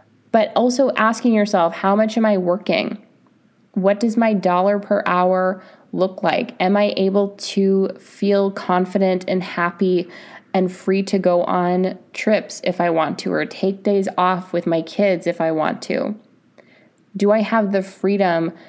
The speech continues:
that I desire?" Always checking in with yourself and asking those questions to make sure that it is still in alignment for you on the team. Making sure that you're feeling good about going into the office, seeing your team, going to team meetings.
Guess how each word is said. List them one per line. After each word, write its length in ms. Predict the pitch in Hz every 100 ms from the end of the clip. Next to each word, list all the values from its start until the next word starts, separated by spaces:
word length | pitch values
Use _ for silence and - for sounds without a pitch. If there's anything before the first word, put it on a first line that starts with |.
| - -
that 260 | 175 170 -
I 180 | 175 170
desire?" 760 | 170 165 160 160 151 - - - _ _ _ _ _ _ _ _ _ _ _ -
Always 320 | 202 269 277
checking 360 | - 254 254 233
in 220 | 202 214
with 160 | 214 214
yourself 500 | 196 196 180 175 - - -
and 120 | 196 -
asking 440 | 180 180 - 208
those 220 | 196 185
questions 680 | - 180 185 - 185 180 180 - -
to 100 | -
make 180 | 190 190
sure 340 | - 214 202 202
that 240 | 185 -
it 140 | 190 185
is 160 | 180
still 560 | 180 - 202 196 208 -
in 220 | 196 190 190
alignment 440 | 180 175 175 175
for 220 | - 175 170
you 220 | 170 -
on 160 | 165
the 80 | 165
team. 560 | 156 - 160 - - - _ _ _ _ _ -
Making 300 | 269 220 226
sure 160 | 247
that 140 | 220 214
you're 160 | 202
feeling 440 | 196 208 202 196 180
good 380 | 180 180 185 -
about 420 | 175 170 170 - - - -
going 240 | 175 180
into 260 | 196 196 208
the 80 |
office, 520 | - 196 208 165 160 -
seeing 300 | - 202 202
your 140 | 190
team, 420 | 190 - 190 160
going 260 | 165 170 180
to 100 | -
team 340 | 196 - 196
meetings. 540 | 185 190 170 - 170